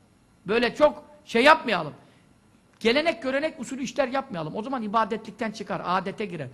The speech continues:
O çadır açtı, ben de açayım. Bu işlere gitmeyelim. Bu gösteriş gayesiyle iş yapmayalım. Ya, ya bu millet Ramazan'dan sonrakiler hiç çadır bulamıyor. İftar yok, bir şey yok.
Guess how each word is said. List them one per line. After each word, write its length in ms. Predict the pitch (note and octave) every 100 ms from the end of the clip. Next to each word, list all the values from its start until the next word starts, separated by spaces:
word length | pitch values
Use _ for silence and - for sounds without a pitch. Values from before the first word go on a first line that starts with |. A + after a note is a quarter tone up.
| - -
O 200 | D#4 D#4+ - -
çadır 280 | C4+ C#4+
açtı, 260 | C4+ A3+ B3
ben 220 | C4 C4
de 60 | G#3+
açayım. 340 | E3+ - C#3 G3
Bu 100 | D#4
işlere 240 | D#4+ C#4
gitmeyelim. 540 | G3 C4 G#3+ E3+ B2+ - - - - _ _ _ _ _
Bu 100 | A3
gösteriş 540 | A#3 C4+ C#4 E4 - - B3 - - _ - _ -
gayesiyle 540 | A3+ B3+ B3 C#4 C#4
iş 160 | A#3+ C#4
yapmayalım. 480 | C#4 A#3+ E3+ D3 F#3
Ya, 240 | E4+ F4 - - _ _ _
ya 180 | F#3+ A#3+
bu 80 | F4+
millet 400 | F4+ E4+ E4 B3+
Ramazan'dan 600 | C4+ D4 D#4 D#4+ E4 E4
sonrakiler 520 | D4+ D#4+ C4+ F#4 F#4+
hiç 140 | F4
çadır 340 | - D4+ F4+ E4+
bulamıyor. 400 | E4+ F4+ F#4 F4+ - - -
İftar 340 | A3+ - E4+
yok, 240 | F#4 F#4 E4
bir 60 |
şey 140 | -
yok. 120 | F#4+